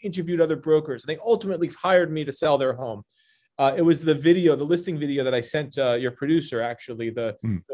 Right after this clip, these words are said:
Speaker 1: I don't, um, with a drone, and I, I act like
Speaker 2: Yeah,
Speaker 1: the
Speaker 2: yeah.
Speaker 1: guy looking for the home. Um, that was a really fun one. But that
Speaker 2: Yeah.
Speaker 1: guy was, like, super scary, you know, just, like,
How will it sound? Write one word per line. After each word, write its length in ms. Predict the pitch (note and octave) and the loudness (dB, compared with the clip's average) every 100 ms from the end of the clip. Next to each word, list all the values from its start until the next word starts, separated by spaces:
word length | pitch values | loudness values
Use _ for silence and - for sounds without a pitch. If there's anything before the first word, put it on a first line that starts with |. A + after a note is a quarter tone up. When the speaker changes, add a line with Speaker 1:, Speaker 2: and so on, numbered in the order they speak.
| B2+ | -4
Speaker 1:
I 60 | C3+ | -4
don't, 320 | C#3 C3 - | -4 -8 -8
um, 380 | B2+ A#2 A2+ B2+ | -6 -4 -6 -12
with 120 | C#3 | -14
a 40 | A#2+ | -12
drone, 400 | B2 C#3+ D3 C3+ | -6 -4 -2 -4
and 120 | A#2 | -2
I, 60 | B2 | -4
I 180 | B2 | -2
act 320 | C3 C#3 B2 - | 0 0 0 4
like 60 | |
Speaker 2:
Yeah, 80 | C3+ | 6
Speaker 1:
the 40 | |
Speaker 2:
yeah. 80 | C3 | 6
Speaker 1:
guy 140 | A#2 B2+ | 4 -2
looking 260 | C3 C#3+ B2+ | -8 -10 -8
for 120 | B2+ | -4
the 120 | A#2+ | -2
home. 340 | A#2+ C3 B2+ B2 _ _ _ - | -2 -4 -4 -10 _ _ _ -4
Um, 480 | C#3 B2 A#2 A2+ A#2+ | 0 0 0 -4 -2
that 80 | C#3+ | 0
was 160 | C3 | 0
a 40 | B2+ | -2
really 200 | C#3 C3 | -4 -2
fun 280 | C3 G#3 D#3+ | 2 2 2
one. 220 | A2 A2 _ - | -4 -6 _ -4
But 80 | A#3+ | 4
that 240 | B3+ D#4 | 6 6
Speaker 2:
Yeah. 140 | C#4 B3+ | 6 8
Speaker 1:
guy 40 | |
was, 120 | B3+ G3+ | 6 4
like, 140 | G3 | 0
super 560 | - A#3 A#3 A3+ G3 - _ | -2 -6 2 4 4 -4 _
scary, 760 | - - G3+ F#3+ F#3 F#3 G3+ - | -10 -2 6 8 8 4 0 -8
you 120 | - G3+ | -6 0
know, 380 | F#3+ F#3 F#3 | 2 4 4
just, 260 | F#3+ F3+ F3 | 2 -4 -2
like, 300 | F#3 E3+ E3+ | 2 2 0